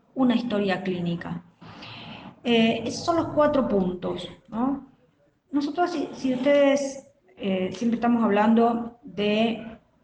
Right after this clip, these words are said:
la, los sujetos vulnerables, ¿no? Hemos dicho hasta el hartazgo. El derecho privado hoy tiene como principal finalidad el análisis y la protección,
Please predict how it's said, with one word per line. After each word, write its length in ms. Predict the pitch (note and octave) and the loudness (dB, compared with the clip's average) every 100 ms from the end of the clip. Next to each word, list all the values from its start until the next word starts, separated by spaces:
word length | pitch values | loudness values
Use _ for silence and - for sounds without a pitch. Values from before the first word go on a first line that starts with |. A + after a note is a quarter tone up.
| _ _ _ - - _ | _ _ _ -20 -20 _
la, 240 | G3+ G3 G3 | -2 0 0
los 160 | G#3+ | 0
sujetos 380 | - - - C4 | -2 -2 0 2
vulnerables, 580 | A#3 G3 F3+ F3 E3+ F3+ | 2 2 2 2 0 0
¿no? 220 | G#3+ C#4 | 0 2
Hemos 200 | B3 A3 | 2 4
dicho 320 | A#3+ A#3+ B3+ | 4 2 2
hasta 200 | A#3 - | 0 0
el 80 | A3+ | 0
hartazgo. 680 | G#3 G#3 A#3 G3+ F#3 F3+ F3+ - | 0 0 0 2 0 -2 -4 -8
El 160 | A3+ A#3+ | -4 0
derecho 420 | C4 D4 D#4 B3 | 2 2 2 2
privado 640 | B3 B3+ D4 D#4+ F4 F5+ - - - - - - _ | 2 4 4 6 4 2 -4 -18 -20 -20 -20 -20 _
hoy 260 | C4 D4 E4+ E4 - | 2 6 6 4 2
tiene 320 | B3+ A#3+ A3 | 4 6 4
como 380 | G3+ G3+ - - | 2 0 -6 -2
principal 680 | A#3 A#3+ A#3+ A#3+ A#3+ D#4+ - | 4 4 4 2 2 2 2
finalidad 880 | C4+ B3 A3 A3 C4+ E4 F4 - - _ _ _ _ _ _ | 0 2 2 4 4 4 2 -4 -12 _ _ _ _ _ _
el 200 | - B3 | 2 6
análisis 1040 | B3 B3 D4+ D#4+ D#4+ - E4 D#4+ - - _ _ _ - | 6 6 6 4 0 0 -2 -2 -6 -18 _ _ _ -2
y 120 | A3 | 2
la 240 | A3 - | 2 2
protección, 1120 | A#3 A#3 A3+ A3+ - - A3 F3 E3+ - - | 2 2 0 -2 -6 -2 0 0 -2 -6 -12